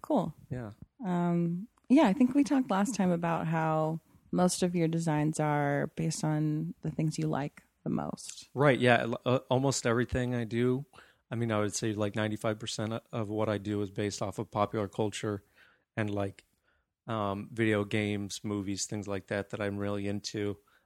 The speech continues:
Speaker 2: A little bit of anime in there, too, even though I'm not that big into anime, but I like some of 'em a lot.
Speaker 1: Yeah.
Speaker 2: But, uh, yeah, you know, I'm a graphic designer, but I also have to pay my bills.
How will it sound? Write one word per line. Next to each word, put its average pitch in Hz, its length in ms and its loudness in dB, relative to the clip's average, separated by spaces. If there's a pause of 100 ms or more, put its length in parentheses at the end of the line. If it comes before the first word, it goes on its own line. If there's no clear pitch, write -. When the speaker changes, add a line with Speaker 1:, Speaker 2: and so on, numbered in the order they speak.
(120)
Speaker 2:
A - 20 -2
little 147 160 4
bit 127 180 2
of 117 120 2
anime 104 300 0
in 104 200 -2
there, 98 120 -6
too, 104 480 -6
even 104 240 -6
though 117 100 -8
I'm 117 120 -4
not 117 260 -4
that 101 200 0
big 101 220 -6
into 104 280 -6
anime, 101 320 -4
but 101 160 -4
I 98 60 -6
like 95 220 -6
some 101 260 -8
of 95 80 -8
'em 98 180 -6
a 95 60 -8
lot. 98 400 -6 (480)
Speaker 1:
Yeah. 156 340 0
Speaker 2:
But, 110 280 -2
uh, 107 180 0
yeah, 127 300 2 (580)
you 135 100 -4
know, 113 280 -2 (320)
I'm 110 180 -2
a 107 60 -4
graphic 110 320 -4
designer, 104 500 -8 (100)
but 104 140 -4
I 104 120 -2
also 104 340 -2
have 98 180 -6
to 104 100 -12
pay 107 160 -2
my 98 160 -6
bills. 95 420 -12